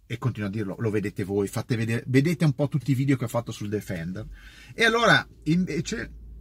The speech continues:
la, eh, hanno deciso gli inglesi, l'investitore ovviamente questo milionario inglese che ha, eh, interessi molteplici, quindi è bello carico,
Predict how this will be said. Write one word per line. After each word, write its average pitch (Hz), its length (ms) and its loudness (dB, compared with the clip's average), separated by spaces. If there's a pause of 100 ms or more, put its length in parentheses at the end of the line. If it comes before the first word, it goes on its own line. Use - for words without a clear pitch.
(380)
la, 139 440 6
eh, 107 840 -4
hanno 156 260 6
deciso 135 480 -2
gli 120 80 -2
inglesi, 143 680 0 (360)
l'investitore 110 720 -2
ovviamente 104 400 -2
questo 110 260 -8
milionario 117 460 0
inglese 131 460 2
che 113 180 -2
ha, 127 200 2 (640)
eh, 85 380 -4
interessi 120 840 0
molteplici, 117 840 -2
quindi 113 340 -6 (120)
è 139 200 -2
bello 147 480 2
carico, 143 720 4